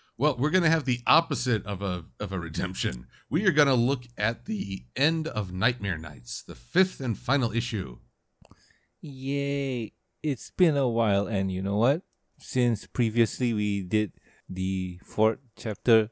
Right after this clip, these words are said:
Speaker 2: and I, I couldn't wait. I could not wait, and I just want to wrap this up in a nice, tiny little bow because it is glorious. So anyway, next week we'll be doing Nightmare Nights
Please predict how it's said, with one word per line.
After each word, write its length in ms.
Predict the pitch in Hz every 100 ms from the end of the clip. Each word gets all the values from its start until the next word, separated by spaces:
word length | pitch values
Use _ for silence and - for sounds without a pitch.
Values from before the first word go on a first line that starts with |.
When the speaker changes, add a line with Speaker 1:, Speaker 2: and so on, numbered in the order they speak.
| _
Speaker 2:
and 220 | 101 104
I, 100 | 110 -
I 100 | 107
couldn't 320 | - 120 104
wait. 200 | 95 87
I 160 | 104 98 _
could 180 | - 113
not 220 | 113 131
wait, 260 | 120 110 -
and 120 | - 101
I 140 | 101
just 180 | 101 -
want 200 | 110 98
to 240 | 90 90 - _ _
wrap 160 | - 110
this 200 | 107 -
up 140 | 95 - _
in 140 | - 95
a 60 |
nice, 380 | 98 107 92 - _ _ -
tiny 420 | - 131 127 120
little 220 | 117 107
bow 380 | 92 - 92 85 - - -
because 380 | 107 104 95 - _
it 320 | - 110 104 95
is 260 | 92 -
glorious. 1080 | - 117 107 110 98 82 87 - - - - _ _ _ _ _ _ _ - - _ _ _
So 140 | - 107
anyway, 380 | 104 98 90 90 - -
next 320 | - 117 - -
week 200 | 120 117
we'll 220 | 123 123
be 160 | 120
doing 760 | 110 120 120 117 113 113 113 110 _ _ _ _
Nightmare 320 | - 113 117
Nights 420 | 120 117 120 -